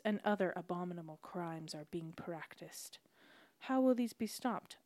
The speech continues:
Only by the destruction of those who practice them. Why, if a little nest of them," homosexuals, "were left that were guilty of these things, they would soon corrupt others, as some are being corrupted among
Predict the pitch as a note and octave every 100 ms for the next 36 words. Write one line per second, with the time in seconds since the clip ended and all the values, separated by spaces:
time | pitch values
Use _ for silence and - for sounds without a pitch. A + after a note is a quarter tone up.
0 | - A3 A#3+ A#3 G#3 F#3 F3+ F3 - -
1 | A3+ - A3 G#3 F3+ F3+ F3 - F#3 -
2 | D#3 - - - - - - _ _ A#3+
3 | A#3+ A#3+ A3+ A3+ A3+ B3+ F4+ E4+ C4+ B3
4 | - F#3 F3+ E3 F#3 A3+ - _ _ -
5 | F#3+ F3+ - - - A3 - - - -
6 | - A3+ G3 F3 G3+ - G#3 - G#3 F#3
7 | G3+ G3 A3 B3+ A#3 G#3 F#3+ F#3+ F#3+ F#3+
8 | F3+ F#3 - G3 G3 F#3+ - A#3+ B3+ A3+
9 | G3+ G3 - F#3 F3+ D#3+ F#3 - F3+ -
10 | F#3+ F3+ F#3 - E3 E3 E3 E3+ - -
11 | - - - - -